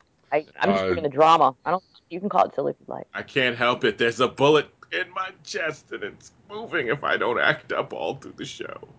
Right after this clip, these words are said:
Speaker 2: Well, here to join me through this, uh, this, uh, uh, prem-, this premiere and these finales, uh, he is the prophet, the chosen one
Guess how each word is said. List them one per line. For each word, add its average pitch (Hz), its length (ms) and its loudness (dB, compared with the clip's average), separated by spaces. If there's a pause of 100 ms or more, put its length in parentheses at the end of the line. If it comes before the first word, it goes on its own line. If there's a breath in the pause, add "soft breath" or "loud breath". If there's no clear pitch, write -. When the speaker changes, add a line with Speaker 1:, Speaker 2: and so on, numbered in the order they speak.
(380 soft breath)
Speaker 2:
Well, 98 140 -6
here 110 140 -2
to 101 120 -2
join 95 260 -2
me 87 120 -2
through 85 200 -6
this, 80 220 -6
uh, 76 300 -2 (200)
this, 71 360 -12
uh, 65 280 -8 (140)
uh, 50 320 -12
prem-, 78 300 -6
this 69 200 -10
premiere 110 400 4
and 117 360 2
these 107 160 -4
finales, 78 580 -2 (540 loud breath)
uh, 73 180 4
he 151 260 4
is 156 260 4
the 143 80 -2
prophet, 151 500 0 (560)
the 107 100 2
chosen 135 500 6
one 87 360 4